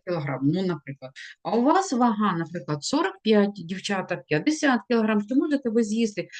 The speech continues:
таку ж саму порцію їжі, як, е, інша людина з великою вагою? Ні, не можемо. Тому і, відповідно, це буде індивідуально. Далі ми розуміємо, що діти, е, і підлітки їдять, е, не три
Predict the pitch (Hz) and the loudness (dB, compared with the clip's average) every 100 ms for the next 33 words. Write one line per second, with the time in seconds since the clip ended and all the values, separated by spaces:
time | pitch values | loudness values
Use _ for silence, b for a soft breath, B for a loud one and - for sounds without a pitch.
0 | B - 208 233 - 226 208 208 214 208 | B -6 -2 -2 0 4 6 6 4 2
1 | - 196 196 180 202 151 160 B B _ | 0 -2 -2 4 4 4 -4 B B _
2 | 196 180 - 185 175 160 151 147 147 151 | -2 -2 -2 0 2 4 4 4 4 4
3 | 156 214 196 - 180 180 156 156 151 151 | 2 2 0 0 -2 -2 0 2 2 0
4 | 170 160 - 151 147 143 143 127 123 b | -2 -4 -2 0 0 -2 -4 -6 -10 b
5 | _ 403 359 208 208 349 349 240 190 147 | _ 4 6 6 6 6 6 4 4 0
6 | 139 B B - 262 311 294 269 269 277 | 0 B B 2 8 10 10 6 0 0
7 | 262 240 247 214 226 233 226 214 202 156 | 0 0 -2 -2 2 4 6 4 2 -2
8 | 139 123 B B B - 254 359 370 294 | -4 -8 B B B -2 2 2 4 6
9 | 269 269 240 240 214 196 180 - 220 190 | 6 4 4 6 6 2 -2 -4 -4 -2
10 | 190 190 220 208 B B - 196 190 185 | -4 -2 -2 -2 B B -2 2 2 2
11 | 180 175 170 170 - 233 - 208 202 202 | 2 2 2 0 2 0 2 0 0 -6
12 | 202 208 202 202 226 226 208 _ - 190 | -4 -2 2 2 2 0 -2 _ -12 -6
13 | 180 180 185 190 185 170 143 _ 247 | -2 0 2 2 0 -2 -6 _ -2